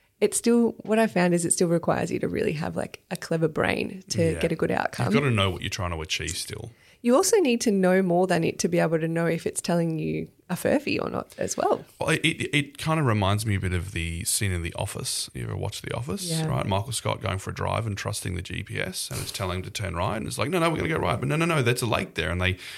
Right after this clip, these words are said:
Speaker 2: drive straight into, drive straight into the lake. It's a similar environment here, is that, like, you know, if, if the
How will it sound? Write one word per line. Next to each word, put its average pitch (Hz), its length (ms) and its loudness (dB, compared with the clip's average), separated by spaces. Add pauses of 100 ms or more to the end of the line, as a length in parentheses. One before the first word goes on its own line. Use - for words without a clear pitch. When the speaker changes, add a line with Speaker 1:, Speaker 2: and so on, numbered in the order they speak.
(400)
Speaker 2:
drive 87 280 0
straight 95 320 0
into, 90 340 -4
drive 98 320 -2
straight 90 280 -2
into 90 180 -8
the - 100 -10
lake. - 260 -2
It's - 160 -4
a 120 60 -6
similar 107 380 -2
environment 92 460 -2
here, 113 200 -2
is 87 140 -4
that, 85 160 -2
like, 87 240 -4 (400)
you 87 80 -2
know, 85 120 0
if, 127 320 2
if 117 240 -2
the 95 300 0